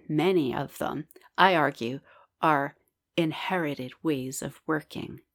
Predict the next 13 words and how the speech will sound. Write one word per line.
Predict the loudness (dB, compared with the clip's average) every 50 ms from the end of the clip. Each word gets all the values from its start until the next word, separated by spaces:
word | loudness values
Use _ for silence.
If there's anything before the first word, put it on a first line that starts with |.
| _ -4
in | -2 -2 0 -2
the | -4
field. | -6 -8 -6 -6 -6 -6 -6 -10 -14 -14 -16 -20 _ _ _ _ _
So | -14 -10 -8 -6 -6
I | -6 -6 -2
offer | -2 -2 -2 -2 -4 -6 -6 -4
some | -4 -2 0 2 2 2 2 0 -2 -6 -8 -12 -20 -20 -20 _ _ _ _ -10
pointed | -2 2 4 4 4 4 0 -2 -4 -2
questions | 0 0 0 0 -4 -8 -10 -10 -10 -12 -14 -18 -20 _ _ _ _ _ _
we | -4 -4 -4
can | -4 -6 -8 -6 -2 0
all | 2 2 2 2
ask | 2 0 0 -2 -4 -8 -14 -14 -16